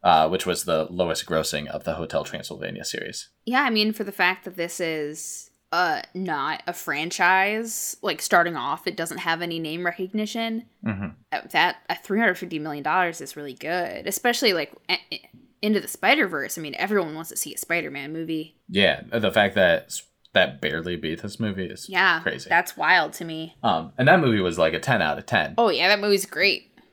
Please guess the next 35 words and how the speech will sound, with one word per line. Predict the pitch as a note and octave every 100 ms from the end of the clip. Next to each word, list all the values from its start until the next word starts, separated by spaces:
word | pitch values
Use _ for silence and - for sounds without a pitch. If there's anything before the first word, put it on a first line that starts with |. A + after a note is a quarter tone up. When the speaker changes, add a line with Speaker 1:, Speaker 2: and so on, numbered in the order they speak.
| _ _ _ _
Speaker 1:
And | - G#2 F#2+ G2+
was, | G2+ F#2+ - - _ -
without | A#2 G2 F2+
a | E2
doubt, | E2+ D#2 D#2+ F#2
like, | D#2 D2 - - _ -
the | F2
least | E2+ D#2 -
hands-on | F2+ E2 E2 E2 D2 D#2
Sony | - E2 D2
exec | C#2+ D#2+ C#2+ -
movie | D#2 D2+ - - -
Speaker 2:
<laughs> | _ -
Speaker 1:
ever. | D#2+ A3
Speaker 2:
It | G#3
has | - F3 F3
to | F#3
have | E3+
been. | E3 E3
If, | - G#3+ C4 -
<laughs> | G3+ B3
oh, | F3 E3
gosh. | D#3+ D3+ D#3+ - _ _
Speaker 1:
There's, | A#3 A2 - _ _ - - -
it, | D3+
it, | F3+ F3
it's | E3 C#3+ -
very, | A#2+ B2 A2 F#2+ D#2+ _ _
uh, | F2 D#2 -
true | - F#2+
to | -
the | C#2
comics | - C#2+ C#2+ C#2 - -
and | -
stuff. | - -